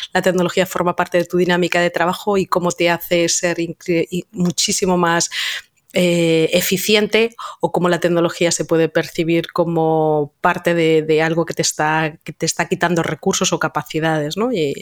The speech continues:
yo creo, estoy totalmente de acuerdo contigo. Eso último que has comentado me gusta mucho porque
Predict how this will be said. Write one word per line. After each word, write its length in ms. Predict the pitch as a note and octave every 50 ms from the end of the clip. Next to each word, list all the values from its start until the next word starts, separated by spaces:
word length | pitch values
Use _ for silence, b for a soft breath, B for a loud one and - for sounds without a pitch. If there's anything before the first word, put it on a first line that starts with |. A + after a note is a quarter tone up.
| -
yo 200 | - - D#3+ D3+
creo, 200 | - - D#3+ D3+
estoy 340 | D3 D#3 D3+ - - - E3+
totalmente 400 | - E3+ F3 E3+ E3+ E3+ D#3+ D#3+
de 60 | D#3+
acuerdo 320 | D#3+ D#3 - E3+ E3 E3+ -
contigo. 340 | E3 D#3 D3+ F3+ E3 D#3+ B B B B B B B
Eso 300 | - - A#3+ A#3 A#3 A3+
último 320 | A3+ A3 A3+ G#3+ A3 A3
que 320 | A#3 A3 G#3+ G#3+ G#3+ G#3+ G#3+
has 160 | G#3 G3+ -
comentado 260 | G3 F#3+ F#3+ G#3 G#3
me 100 | G#3 F#3+
gusta 240 | F#3+ G#3 - - G#3+
mucho 360 | A3 A3+ A3+ - - F#3+ -
porque 480 | - F3 E3+ - - F#3+ F3 E3+ E3